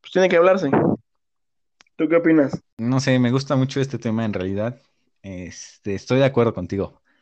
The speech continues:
Speaker 2: Yo creo que no todos pueden ser líderes. Eh, no sé,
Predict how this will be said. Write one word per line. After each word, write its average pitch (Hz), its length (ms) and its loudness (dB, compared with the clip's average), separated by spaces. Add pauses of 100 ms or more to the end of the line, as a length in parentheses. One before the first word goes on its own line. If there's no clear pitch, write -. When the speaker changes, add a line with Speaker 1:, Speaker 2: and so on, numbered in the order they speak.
(320)
Speaker 2:
Yo 120 540 0
creo 117 200 -6
que 107 140 -6
no 107 200 0
todos 117 260 -4
pueden 110 200 -6
ser 98 180 -6
líderes. 127 520 -10 (1120)
Eh, 95 460 -6
no 123 240 2
sé, 135 680 0